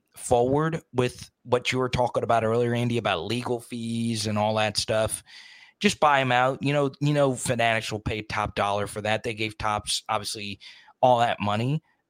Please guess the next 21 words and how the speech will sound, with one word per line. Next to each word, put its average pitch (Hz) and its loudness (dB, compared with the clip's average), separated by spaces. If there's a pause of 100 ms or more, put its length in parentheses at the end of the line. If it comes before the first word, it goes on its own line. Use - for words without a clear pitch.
They're 131 4
ready 127 2
to 117 0
write 110 2
a 117 -2
check 113 -2
just 104 -4
to 101 -10
get - -8
this 104 -4
thing 107 -2
over 98 -6
with. 131 -2 (100)
I 131 -4
do 135 -6
think 139 -4 (500)
those 127 6
two 131 0
brands 110 0
are, 101 -2
are, 101 -4